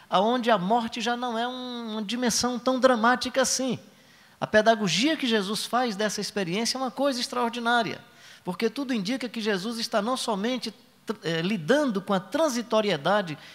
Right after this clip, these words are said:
da sua existência histórica, como Jesus está lidando, no seu caso, com a rapidez como isso vai acontecer. Ou seja, ele só tem três anos e meio para viver com esse pessoal.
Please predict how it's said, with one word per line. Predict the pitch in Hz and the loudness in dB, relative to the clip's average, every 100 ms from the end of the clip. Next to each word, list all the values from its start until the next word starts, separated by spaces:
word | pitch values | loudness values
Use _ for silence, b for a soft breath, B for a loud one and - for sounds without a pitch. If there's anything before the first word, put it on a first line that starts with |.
| B | B
da | - 131 151 | -14 -2 -2
sua | - - 202 170 135 - | -2 -2 -2 -2 -2 -6
existência | - 160 160 - 196 190 147 | -4 -4 -4 0 0 0 -4
histórica, | - 185 240 208 147 113 - B B | -6 0 0 0 -4 -10 -12 B B
como | 240 254 | -4 -2
Jesus | 226 190 214 233 | -2 -2 -4 -6
está | 226 254 | -4 -4
lidando, | 240 180 165 254 196 | -4 -4 0 0 -2
no | 180 | -4
seu | - 185 | -4 -4
caso, | - 214 220 208 | -2 -2 -2 -4
com | 226 | -4
a | 196 | -2
rapidez | 202 269 247 185 240 | 0 0 0 0 0
como | - 240 220 | -2 -4 -2
isso | 233 233 | -2 -2
vai | 233 | -2
acontecer. | 240 240 240 233 - 214 208 - B B | -2 -6 -6 -6 -2 -2 -2 -6 B B
Ou | B | B
seja, | 180 233 233 | -2 0 0
ele | 247 | -2
só | 220 269 | -2 -2
tem | 262 254 | 0 -2
três | 254 277 233 | 0 0 2
anos | 233 285 240 | 2 0 0
e | |
meio | 226 247 262 | 0 0 2
para | 254 | -2
viver | 220 214 240 | -2 -2 -2
com | 262 | -2
esse | 247 - | -4 -4
pessoal. | 254 - 247 254 226 - - | -6 -2 4 4 2 -6 -20